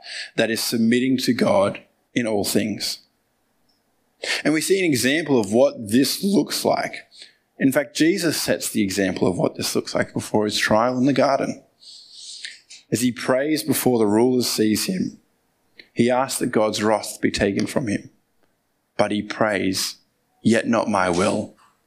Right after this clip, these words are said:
but yours." I think it's fair to say that all of us have gone through hard times in our lives. And there's not generally a more desirable time for relief than in those times. But the challenge here, the prayer here,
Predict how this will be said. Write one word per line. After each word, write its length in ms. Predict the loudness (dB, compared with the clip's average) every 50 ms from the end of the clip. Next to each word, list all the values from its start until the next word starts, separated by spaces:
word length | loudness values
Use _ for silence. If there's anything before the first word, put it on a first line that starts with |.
| _ _ _ -4
but 200 | -4 -4 -4 -2
yours." 520 | -2 -2 0 0 -2 -2 -4 -6 -8 -8 -14 _ _ _ _ _ _ _ _ _ _ _ _ _ _ _ _ _ -20 -20 _ _ _ _ _ _ _ _ _ _ _ _ _ _ -10
I 80 | -10 -6
think 200 | -4 -4 -4 -2
it's 100 | -2 -2
fair 160 | 0 0 0
to 60 | 0
say 180 | 0 0 0 2
that 120 | 2 2
all 200 | 4 4 4 4
of 80 | 2 2
us 440 | 0 0 0 -2 -4 -4 -6 -10 _ _ -6
have 120 | -6 -2 0
gone 180 | 0 0 0
through 140 | 0 -2 -2
hard 240 | 0 0 0 -2 -2
times 260 | -2 -2 0 0 2
in 80 | 0 2
our 120 | 2 0
lives. 440 | 0 0 -2 -2 -4 -6 -8 -8 -10 _ _ _ _ _ _ _ _ -20 -20 -20 -20 -20 -20 _ _ _ _ _ -2
And 160 | 0 2 2
there's 200 | 2 2 0 2
not 300 | 2 4 4 2 0 0
generally 340 | -2 0 0 2 2 2 2
a 40 | 4
more 220 | 4 4 4 4
desirable 460 | 4 2 2 2 2 2 2 0 -2 -4
time 300 | -2 -2 -2 -2 -2 -2
for 160 | 0 0 0
relief 540 | 2 2 2 2 0 0 -2 -4 -6 -6 -4
than 160 | -2 -2 0
in 160 | -2 -2 -2
those 240 | 0 0 0 -2 -2
times. 500 | -4 -4 -4 -4 -4 -4 -6 -6 -8 -10 _ _ _ _ _ _ _ _ _ _ _ _ _ _ _ _ _ _ -4
But 180 | -4 -4 -4
the 60 | -6
challenge 600 | -6 -4 -2 -2 0 0 0 0 0 0 0 0
here, 180 | 2 2 2 2
the 100 | 2 0
prayer 380 | -2 -2 0 0 0 0 0 -4
here, 520 | -2 0 2 4 4 4 2 0 -4 -6